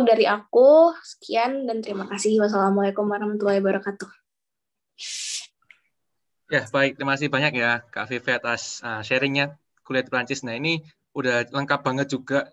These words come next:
Speaker 2: gimana mulai dari apa saja ya scholarship-nya, juga ada tips and tricks-nya, juga sangat praktikal ya. Dan kayaknya sekolah Prancis ini beneran kuliah serasa liburan juga nih kayaknya, karena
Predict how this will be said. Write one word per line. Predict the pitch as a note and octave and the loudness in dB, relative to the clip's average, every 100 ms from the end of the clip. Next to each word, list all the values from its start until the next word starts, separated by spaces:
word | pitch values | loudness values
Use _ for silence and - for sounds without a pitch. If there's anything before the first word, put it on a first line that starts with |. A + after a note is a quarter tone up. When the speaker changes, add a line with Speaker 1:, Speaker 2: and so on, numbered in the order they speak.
| _ - | _ -14
Speaker 2:
gimana | A#2 A#2 A#2+ A#2+ | -10 -6 -4 -4
mulai | A#2+ A#2+ | -4 -4
dari | A2+ A2+ A#2 A2+ A2 _ _ - | -4 -4 -4 -6 -8 _ _ -10
apa | A#2+ A#2 | -10 -4
saja | B2+ B2 B2 A#2 | -4 -4 -2 -2
ya | A#2 - | -2 -6
scholarship-nya, | - A#2 C3 E3 E3 E3 E3 D#3 | -6 -2 -2 -2 -2 0 0 0
juga | C3 C3 | -4 -4
ada | B2+ A2+ | -4 -6
tips | B2+ - | -8 -6
and | C3+ C3 | -6 -6
tricks-nya, | C3+ C#3 C3+ | -8 -6 -8
juga | C3+ A#2 | -6 -8
sangat | B2 A2+ B2 | -6 -6 -6
praktikal | - C#3 C#3+ A#2+ | -6 -2 0 0
ya. | A#2 _ _ _ | -2 _ _ _
Dan | B2+ B2 A#2+ - | -6 -6 -8 -4
kayaknya | C#3 C3 E3 F3 | -2 0 2 0
sekolah | E3 D3+ D3 | 2 0 2
Prancis | C#3 D#3+ | -2 -2
ini | E3 | -4
beneran | C3+ B2+ C#3 C3 B2+ | -2 0 0 -2 -4
kuliah | C#3 C3+ C3+ C3+ | 0 2 2 0
serasa | C3+ B2+ C3+ | -2 -2 -2
liburan | C3 C3 B2+ | -2 -2 -4
juga | A2+ B2 - | -4 -2 -2
nih | D3 A2+ | -2 -14
kayaknya, | - A2 | -16 -10
karena | B2 | -6